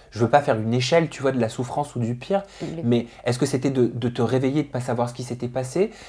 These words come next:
Speaker 1: Est-ce que c'était d'être consciente de ce qui s'est passé ?
Speaker 2: Les deux. Les deux, parce que, par exemple, pour aller à la douche,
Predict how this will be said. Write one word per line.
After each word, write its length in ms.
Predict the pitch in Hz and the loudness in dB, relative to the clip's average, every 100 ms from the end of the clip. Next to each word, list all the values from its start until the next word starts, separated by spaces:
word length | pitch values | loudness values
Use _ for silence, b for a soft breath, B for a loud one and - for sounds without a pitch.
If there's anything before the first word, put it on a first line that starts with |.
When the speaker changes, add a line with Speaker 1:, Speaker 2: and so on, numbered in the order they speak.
| B | B
Speaker 1:
Est-ce 140 | 117 - | -6 -2
que 60 | 123 | 0
c'était 220 | 127 135 | 0 0
d'être 180 | 107 - | 0 -2
consciente 480 | 127 127 170 160 - _ | -6 -6 -6 -8 -12 _
de 60 | 131 | -8
ce 60 | |
qui 100 | 127 | -6
s'est 140 | - 127 | -8 -4
passé ? 340 | 131 127 156 - _ _ - | -4 -4 -8 -12 _ _ -8
Speaker 2:
Les 120 | 180 180 | -2 -2
deux. 140 | 165 - - _ _ _ | -2 -8 -20 _ _ _
Les 160 | 180 185 | 2 2
deux, 240 | 180 175 175 | 2 -2 -6
parce 220 | 151 - | -10 -10
que, 240 | - 147 | -8 -8
par 240 | 143 - 143 | -8 -12 -10
exemple, 360 | 147 160 175 - | -8 -6 -8 -8
pour 160 | 165 | -8
aller 120 | 160 170 | -4 -4
à 60 | |
la 100 | 165 | -4
douche, 380 | 156 175 240 - | -4 -2 0 0